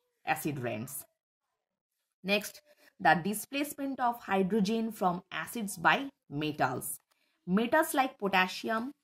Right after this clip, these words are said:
calcium, sodium, magnesium, aluminium, zinc and iron are more ac-, more active than hydrogen.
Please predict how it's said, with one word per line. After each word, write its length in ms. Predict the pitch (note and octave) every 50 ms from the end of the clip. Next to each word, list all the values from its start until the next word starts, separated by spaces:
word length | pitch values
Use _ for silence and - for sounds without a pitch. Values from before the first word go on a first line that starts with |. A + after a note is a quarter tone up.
| _ _
calcium, 720 | - F3+ D#3+ D3 D#3 - - - - G3+ G3+ G3+ G#3+ B3+ _ _ _ _ _ _ _ _ _ _ _ _ _ _ _ _ _ _ _ _ _ _ _ _ _ _ _ -
sodium, 800 | - - - - - B3 A#3+ G#3 B3 B3+ C4 B3+ C4 C#4 D#4 - _ -
magnesium, 960 | G3 F#3+ G3 F#3+ E3+ F3+ F#3+ F#3+ G3+ G#3 G#3 - - A#3 A3+ A#3 B3+ C#4+ D#4+ _ _ -
aluminium, 800 | F3+ F#3 G3+ G#3+ G#3 A#3 A#3 A#3+ A#3+ A#3+ B3 B3 B3+ C4+ C#4 C4+
zinc 520 | G3+ E3 D3 D3 G#3+ A3+ A#3+ C4 D4 C#4+ -
and 200 | - G#3+ G3+ G3 - -
iron 640 | F3+ F3 F3 F3+ F3+ F3 D#3 C3+ C3 - - - - -
are 200 | - F3 F3+ E3+
more 420 | D#3+ E3 E3 E3+ G3 A3+ B3+ C4+ C4+ - -
ac-, 180 | F#3 - - - _ _ - _ _ _ _ _ -
more 320 | F3+ F3 F#3 G3+ G#3+ - - _ -
active 580 | G#3+ G#3+ G#3 - - - - C#4+ C#4 A#3 G3+
than 180 | F#3+ A3+ C#4 D#4+
hydrogen. 720 | - - E3+ D#3 D#3 C#3 C#3+ C#3 C3 B2+ C#3 C3+ C3+ -